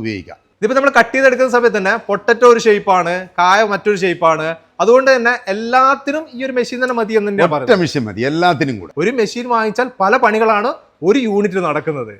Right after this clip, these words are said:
Speaker 1: അതെ, അതെ.
Speaker 2: കുറച്ചുകൂടി വലിയ ലെവലിലൊക്കെ ചെയ്യുന്ന ആളുകളുണ്ടാവും, അവർക്കുള്ള സപ്പോർട്ട് നിങ്ങളുടെ ഭാഗത്ത് നിന്ന് അങ്ങനെയുള്ള മെഷീൻസ് ഉണ്ടോ?
Speaker 1: തീർച്ചയായിട്ടും ഉണ്ട്. ഞങ്ങൾക്ക് ഇതിന്റെ, ഉം, ആ, വലിയ ഫാക്ടറികളിൽ ഉപയോഗിക്കുന്ന ഒരു സമയത്ത് ഒൻപത് കാ,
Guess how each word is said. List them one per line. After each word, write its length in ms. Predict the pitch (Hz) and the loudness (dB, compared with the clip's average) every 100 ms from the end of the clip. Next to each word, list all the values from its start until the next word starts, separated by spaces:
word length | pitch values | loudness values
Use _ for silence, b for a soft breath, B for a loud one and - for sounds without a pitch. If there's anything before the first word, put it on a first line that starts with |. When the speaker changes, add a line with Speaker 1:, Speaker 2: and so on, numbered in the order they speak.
| - | 0
Speaker 1:
അതെ, 220 | 165 147 | 2 2
അതെ. 140 | 101 | 0
Speaker 2:
കുറച്ചുകൂടി 420 | 85 - 190 254 202 | -6 -6 -4 -4 0
വലിയ 420 | 190 202 233 262 | 0 -2 -2 0
ലെവലിലൊക്കെ 420 | 269 240 233 233 | 2 2 0 -2
ചെയ്യുന്ന 280 | 233 214 208 | -2 -2 -2
ആളുകളുണ്ടാവും, 480 | 185 170 151 120 95 _ | -2 -2 -4 -8 -14 _
അവർക്കുള്ള 500 | 180 202 254 233 277 | -6 -4 -6 -2 -2
സപ്പോർട്ട് 400 | 247 233 233 220 | -2 0 0 0
നിങ്ങളുടെ 180 | 214 220 | -4 0
ഭാഗത്ത് 160 | 208 | 0
നിന്ന് 80 | 202 | -2
അങ്ങനെയുള്ള 260 | 202 208 220 | -6 -4 -4
മെഷീൻസ് 320 | 208 208 185 | -4 -8 -8
ഉണ്ടോ? 380 | 180 135 107 85 _ | -8 -8 -10 -12 _
Speaker 1:
തീർച്ചയായിട്ടും 420 | 208 220 240 214 | -2 2 4 4
ഉണ്ട്. 160 | 160 110 90 _ 147 | 2 -2 -10 _ -10
ഞങ്ങൾക്ക് 240 | 165 180 | -8 -4
ഇതിന്റെ, 360 | 185 175 175 185 | -4 -2 0 0
ഉം, 340 | 175 151 147 | -2 -6 -10
ആ, 140 | 147 143 | -10 -6
വലിയ 300 | 147 175 185 | -6 -2 0
ഫാക്ടറികളിൽ 640 | 160 165 175 202 202 170 | 0 -4 -4 -4 -2 -2
ഉപയോഗിക്കുന്ന 500 | 147 151 143 143 147 | -4 -4 -6 -6 -6
ഒരു 200 | 143 151 | -4 -6
സമയത്ത് 440 | 160 151 156 139 | -6 -6 -8 -8
ഒൻപത് 540 | 165 143 151 160 190 160 | -6 -6 -6 -6 -6 -4
കാ, 200 | 120 | -8